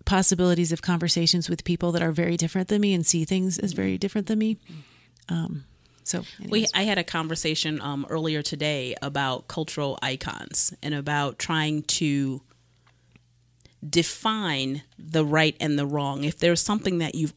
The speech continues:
Speaker 2: always done or that you've always liked and all of a sudden somebody else comes up to you now and says, "Well, that's wrong, you should stop it." You know, I, we have, uh, Confederate statues that have been in place since the sixties,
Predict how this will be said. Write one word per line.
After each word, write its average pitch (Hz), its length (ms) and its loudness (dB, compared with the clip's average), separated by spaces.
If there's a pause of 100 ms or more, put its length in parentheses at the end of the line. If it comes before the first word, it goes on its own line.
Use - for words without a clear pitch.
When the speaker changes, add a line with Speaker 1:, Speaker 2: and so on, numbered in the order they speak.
Speaker 2:
always 160 500 2
done 151 320 -2
or 135 60 -4
that 139 160 -4
you've 143 260 -2
always 156 520 2
liked 147 520 -2
and 156 120 -2
all 156 260 0
of 151 60 -2
a 160 40 -2
sudden 151 380 0
somebody 156 520 2
else 151 200 0
comes 156 260 -2
up 160 200 -2
to - 100 0
you 156 140 0
now 151 340 -2
and 139 140 -4
says, 143 260 -2
"Well, 160 100 -4
that's 180 300 -2
wrong, 156 340 0 (460)
you 170 140 0
should - 200 0
stop 135 320 0
it." - 180 -6 (140)
You 151 80 0
know, 143 180 2
I, 160 200 0 (260)
we 170 140 4
have, 170 280 0
uh, 151 320 -2
Confederate 180 480 0
statues 160 600 2
that 147 160 -2
have 151 120 -4
been 165 200 2
in 160 120 0
place 165 340 0
since 170 260 -2
the 160 120 -6
sixties, 143 640 -2